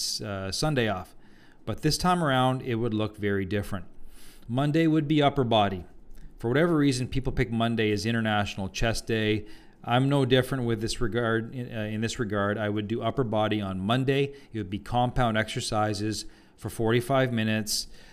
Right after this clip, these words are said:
Can I do some isolation exercises? Sure, but I would stick with the basics. Shoulder presses, bench presses, rows, uh, pull-ups, pull-downs, uh, that sort of stuff, tricep dips.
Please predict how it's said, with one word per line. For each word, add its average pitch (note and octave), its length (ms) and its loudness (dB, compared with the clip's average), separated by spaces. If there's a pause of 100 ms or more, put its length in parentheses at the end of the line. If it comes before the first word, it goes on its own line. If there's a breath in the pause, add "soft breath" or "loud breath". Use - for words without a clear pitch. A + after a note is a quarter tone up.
(100)
Can A#2 120 -4
I A#2 60 0
do A#2+ 140 0
some A#2+ 240 0
isolation A#2 540 0
exercises? G#2+ 680 -2
Sure, G#2 340 0
but G2 140 -4
I G2 60 -2
would G2 120 -4
stick - 300 -6
with C3+ 100 0
the C3+ 80 -4
basics. G#2+ 580 -2 (360 loud breath)
Shoulder G#2 340 -2
presses, G2+ 480 0
bench F#2+ 320 -8
presses, F#2+ 640 -4 (380 soft breath)
rows, G2+ 640 -2 (420)
uh, F#2 220 -8
pull-ups, G#2 640 6
pull-downs, G2 880 4 (420 soft breath)
uh, G2+ 240 -4
that G2+ 220 -4
sort G2 180 -4
of F#2 60 -8
stuff, - 380 -8
tricep G#2 440 -4
dips. - 380 -6